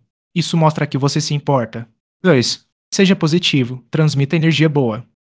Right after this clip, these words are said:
As pessoas são atraídas por quem tem uma atitude otimista. Três, conte histórias, compartilhe experiências que conectem suas ideias ao que as pessoas já conhecem.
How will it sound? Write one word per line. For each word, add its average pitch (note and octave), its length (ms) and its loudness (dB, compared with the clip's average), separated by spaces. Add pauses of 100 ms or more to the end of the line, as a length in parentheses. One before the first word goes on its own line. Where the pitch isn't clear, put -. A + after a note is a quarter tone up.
(160)
As C#3 140 -2
pessoas F3 340 2
são F#3 220 4
atraídas E3+ 500 2
por D3 160 -2
quem D#3+ 220 2
tem E3+ 180 2
uma E3 120 4
atitude C#3 420 0
otimista. B2+ 680 -2 (360)
Três, F3 460 0 (260)
conte A#3+ 240 -4
histórias, A#2+ 680 -4
compartilhe G3 560 -2
experiências F3+ 640 -2
que F#3+ 120 -4
conectem E3+ 520 -2
suas E3 240 -4
ideias E3+ 380 0
ao F#3 100 2
que F#3 120 -4
as F#3 100 -2
pessoas E3+ 380 -2
já D3 140 0
conhecem. C#3 680 -4